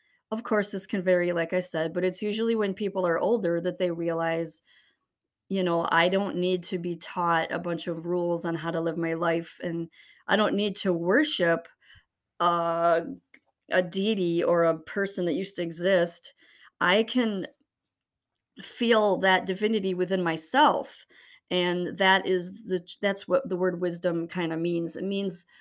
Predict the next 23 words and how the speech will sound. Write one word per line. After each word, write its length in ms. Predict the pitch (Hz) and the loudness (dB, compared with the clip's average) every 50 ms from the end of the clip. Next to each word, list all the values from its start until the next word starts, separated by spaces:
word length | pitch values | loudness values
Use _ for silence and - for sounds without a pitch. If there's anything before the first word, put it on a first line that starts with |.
| _ _ _ _ _ _ _ _ _ _ - | _ _ _ _ _ _ _ _ _ _ -4
the 320 | 190 226 220 202 - - - | 0 2 4 4 4 2 0
culmination 720 | - - 294 277 254 240 226 226 233 233 - 226 220 208 | 0 2 4 6 6 6 4 4 2 2 0 -2 -2 -2
of 140 | 196 190 | 0 0
the 120 | 190 - - | 0 0 0
information, 760 | 233 240 220 - 277 247 247 247 254 262 - - 247 247 233 | 0 -2 -2 0 0 0 2 2 2 2 2 0 0 0 0
the 120 | 202 185 | 0 0
knowledge, 500 | 185 185 185 185 196 196 196 196 190 - | 2 4 4 4 4 2 0 -2 0 0
and 140 | - 185 185 | 0 0 0
the 40 | 170 | 0
experience 840 | - - - - - 170 170 160 - - - - - - - - _ _ _ _ - _ - | -2 -6 -10 -8 -6 -4 -4 -4 -4 -6 -8 -12 -14 -14 -16 -16 _ _ _ _ -20 _ -2
over 300 | - 220 220 208 208 202 | 0 0 2 2 2 2
a 80 | 190 180 | 2 4
lifetime. 640 | 170 165 160 160 - - - - - - - 196 - _ _ _ _ _ _ _ _ _ _ - | 2 2 0 -2 -4 -8 -10 -10 -10 -10 -12 -14 -16 _ _ _ _ _ _ _ _ _ _ 0
And 100 | 214 254 | 4 4
that's 200 | 269 277 277 - | 4 4 6 6
why 120 | 330 302 | 6 6
they 140 | 269 262 254 | 8 6 6
say 280 | 254 - 240 214 208 - | 4 4 2 2 2 2
older 340 | - - 208 208 196 202 196 | 2 2 0 2 2 0 -2
people 380 | 196 - 220 208 202 - 185 180 | -2 -4 -4 -4 -2 0 0 0
are 200 | 175 180 185 180 | 2 2 2 2
wise, 540 | 170 175 175 170 160 - - - - 165 - | 2 2 4 4 4 4 2 -2 -6 -6 -2
because 540 | 196 190 190 - 202 190 180 175 - - | -2 -2 -2 0 0 0 0 0 -2 -8